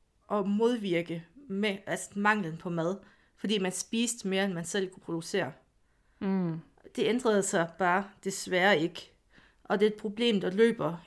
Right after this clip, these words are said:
Speaker 1: igennem hele Sovjetunionens levetid, at man ikke har mad nok til alle mennesker altid.
Speaker 2: Ja.
Speaker 1: Man er jo altid sulten på en eller anden måde.
Speaker 2: Mm.
Speaker 1: Og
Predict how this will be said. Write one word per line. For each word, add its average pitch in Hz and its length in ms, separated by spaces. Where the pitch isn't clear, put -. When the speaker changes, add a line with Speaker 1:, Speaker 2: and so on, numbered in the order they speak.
Speaker 1:
igennem 196 560
hele 220 480
Sovjetunionens 180 960
levetid, 185 500
at 202 120
man 190 140
ikke 220 260
har 202 140
mad 190 280
nok 185 260
til - 120
alle 208 180
mennesker 185 380
altid. 165 420
Speaker 2:
Ja. 185 140
Speaker 1:
Man 214 140
er 214 40
jo 202 60
altid 208 260
sulten 175 420
på 202 60
en 190 60
eller 160 140
anden 165 100
måde. 175 180
Speaker 2:
Mm. 190 320
Speaker 1:
Og 202 320